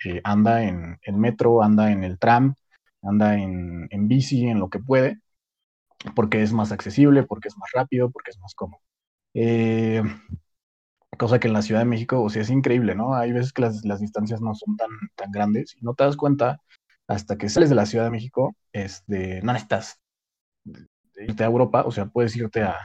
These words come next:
a otras ciudades de, de, de aquí de México y te das cuenta, ¿no? Cuando la gente dice, "Ah, es que está bien lejos". Me pasó una vez con la, con la gente de Línea Hidalgo.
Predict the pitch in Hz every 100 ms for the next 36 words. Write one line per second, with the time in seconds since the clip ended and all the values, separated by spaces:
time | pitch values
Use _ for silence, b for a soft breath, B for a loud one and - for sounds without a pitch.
0 | - - 101 107 107 113 107 107 107 98
1 | 87 117 95 92 92 104 120 120 120 135
2 | 131 143 95 104 98 107 - 120 104 101
3 | 101 110 107 101 - - - 143 - 156
4 | 165 143 135 143 107 - _ _ _ B
5 | B B 127 123 - 127 131 107 117 107
6 | 120 113 113 123 117 120 113 113